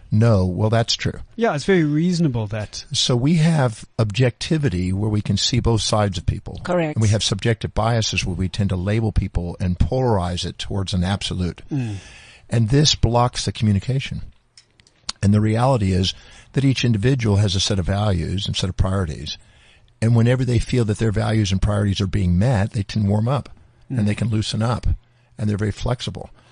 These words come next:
Speaker 1: But if not, they become rigid. I always say they tax the rules when you challenge their values. They lax the rules when you support their values.
Speaker 2: Mm.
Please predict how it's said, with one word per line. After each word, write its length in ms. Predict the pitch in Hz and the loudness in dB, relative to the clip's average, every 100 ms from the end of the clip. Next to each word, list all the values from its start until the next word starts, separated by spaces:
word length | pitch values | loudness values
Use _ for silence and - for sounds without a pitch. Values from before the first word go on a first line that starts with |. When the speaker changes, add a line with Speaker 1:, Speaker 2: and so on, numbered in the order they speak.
| _ _ | _ _
Speaker 1:
But 100 | 113 | -2
if 100 | 110 | 0
not, 340 | 113 127 120 113 | 2 2 2 0
they 80 | |
become 360 | 101 101 107 101 | -2 0 2 4
rigid. 400 | 120 131 64 - - | 2 0 -6 -8 0
I 60 | |
always 160 | 127 123 | 2 4
say 120 | 139 | 4
they 140 | 113 | 4
tax 460 | 110 - 139 151 - | 2 0 -2 -2 -2
the 100 | 127 | 0
rules 440 | 120 110 104 98 104 | 0 2 0 0 -2
when 80 | |
you 100 | 98 | -2
challenge 400 | 98 - 127 117 | -2 -2 -2 -2
their 80 | 95 | -2
values. 300 | 87 90 92 | -4 -2 -2
They 100 | 98 | -2
lax 400 | 101 110 127 - | -2 -2 -2 -4
the 80 | 110 | -4
rules 400 | 92 87 92 87 | -2 -2 -4 -2
when 120 | 101 | -2
you 100 | 92 | -2
support 340 | 87 104 139 139 | -2 -4 -4 -6
their 100 | 120 | -10
values. 320 | - - - | -10 -10 -8
Speaker 2:
Mm. 340 | 147 127 107 | -4 -4 -4